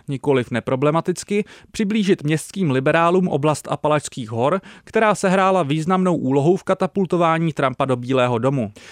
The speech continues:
Letos tuto roli vyplnila kniha Dignity od Chrise Arnadeho. Arnade původně pracoval jako bankéř na Wall Streetu. Po hospodářské krizi ho postupně postihla velká deziluze z jeho zaměstnání,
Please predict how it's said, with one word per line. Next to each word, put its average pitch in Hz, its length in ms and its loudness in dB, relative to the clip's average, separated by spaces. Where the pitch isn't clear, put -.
Letos 123 380 2
tuto 208 260 2
roli 208 240 6
vyplnila 196 560 2
kniha 147 380 0
Dignity 131 560 2
od 131 240 0
Chrise 135 280 0
Arnadeho. 127 640 0
Arnade 214 360 2
původně 196 420 2
pracoval 170 460 0
jako 170 200 2
bankéř 147 480 2
na 151 120 0
Wall 170 200 4
Streetu. 127 480 -4
Po 117 100 -4
hospodářské 139 680 0
krizi 151 380 0
ho 220 140 4
postupně 190 500 -2
postihla 170 480 0
velká 151 400 2
deziluze 139 540 2
z 156 40 0
jeho 151 200 4
zaměstnání, 147 680 0